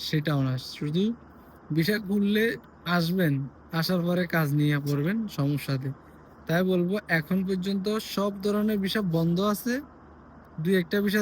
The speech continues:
যেগুলা হচ্ছে ট্রান্সফার, এগুলা অনার্স এবং ডিগ্রির অরিজিনাল সার্টিফিকেট থাকলে ওদের হয়, তাও সবার না। পঞ্চাশ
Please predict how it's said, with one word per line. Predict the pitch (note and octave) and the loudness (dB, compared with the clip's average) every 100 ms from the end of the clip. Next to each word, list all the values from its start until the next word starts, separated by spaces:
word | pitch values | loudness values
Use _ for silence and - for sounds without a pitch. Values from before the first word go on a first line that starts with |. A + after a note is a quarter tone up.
| F#3 | 2
যেগুলা | F3+ G3 G3+ | 2 2 2
হচ্ছে | F3 G3+ F#3+ | 2 0 0
ট্রান্সফার, | F3 E3+ F3 F#3 E3+ | 0 0 0 0 2
এগুলা | D#3 E3 F3 - - - D#3 | 2 2 0 -4 -12 -8 -2
অনার্স | D3+ D#3+ E3+ - D#3 | 2 2 0 0 0
এবং | E3+ E3 | 2 2
ডিগ্রির | D3+ D3 E3+ G3 - - - - - - D3+ | 2 2 0 -2 -10 -20 -20 -20 -20 -4 0
অরিজিনাল | D3+ C#3+ E3 F3 F3 | 0 2 2 2 0
সার্টিফিকেট | E3 D#3 E3 E3+ E3+ D#3+ | 0 0 0 0 -2 -4
থাকলে | D3 D#3+ F3+ F#3+ F3 | -2 -2 -2 -2 -2
ওদের | D3+ F3 C#3+ | 0 0 2
হয়, | C3+ C#3 | 0 0
তাও | D3+ E3 - | 0 -2 -2
সবার | D3+ D#3 D3 | 0 2 2
না। | C3 C3+ - - - - - - | 0 -4 -14 -20 -20 -20 -8 -2
পঞ্চাশ | E3+ E3 | 2 2